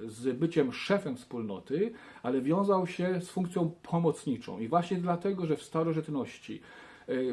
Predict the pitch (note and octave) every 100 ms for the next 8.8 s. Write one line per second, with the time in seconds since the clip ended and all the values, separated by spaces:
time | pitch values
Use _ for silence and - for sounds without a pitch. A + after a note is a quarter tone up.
0 | A#2 - _ _ - - - D3+ - E3
1 | E3+ E3 D#3 D#3+ D3 G#3 F#3+ C#3 B2+ A#2+
2 | A2 A2 A2+ A#2+ C3 F#3 G3+ E3+ C#3 -
3 | C#3 B2+ B2+ G#2+ F#2 - - - B2+ B2
4 | A#2 C#3+ D#3+ C#3 A#2 G2+ G#2 A2+ A2+ D#3
5 | D#3 - - D3 C#3 D#3+ F3 - C#3 G#2+
6 | F#2 A2+ C3 B2 B2+ A#2+ D3+ D#3+ D3+ D3
7 | C#3+ D3 C#3+ C3 A2 G2 A2 G3 - -
8 | - - C3 B2 G3 G3+ E3